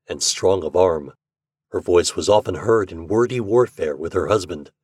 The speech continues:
and his face sometimes showed signs that their conflicts were not confined to words. No one ventured, however, to interfere between them. The lonely wayfarer shrunk within himself at the horrid clamor and clapper-clawing, eyed the den of discord askance,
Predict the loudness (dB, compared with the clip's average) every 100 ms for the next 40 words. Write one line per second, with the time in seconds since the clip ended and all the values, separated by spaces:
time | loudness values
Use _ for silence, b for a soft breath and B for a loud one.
0 | _ -8 -6 -6 2 2 2 0 0 0
1 | -2 0 -2 2 4 4 2 2 2 -2
2 | 0 0 0 -4 -2 -2 -2 -4 -4 -8
3 | -8 -10 -4 -4 -4 -14 -10 -6 -6 -8
4 | -16 _ -10 -4 -6 -6 -10 -10 -10 _
5 | _ _ _ _ -4 -2 -2 0 -2 -2
6 | -6 -6 -2 0 -2 -6 -12 -12 -10 -10
7 | -6 -6 -6 -10 -10 -10 -8 -12 -14 -20
8 | _ _ _ _ _ -8 0 0 2 -4
9 | -2 -4 -4 -4 -2 -2 -2 -2 -2 -4
10 | -8 0 0 0 -6 -4 -2 -2 -4 -6
11 | -10 0 2 2 -2 -8 -2 0 0 -4
12 | -6 -14 -14 -4 -2 -2 -4 -4 0 0
13 | -2 -10 _ _ _ 2 2 2 0 2
14 | 2 0 2 2 2 -2 -2 -2 -2 0
15 | 0 0 0 -2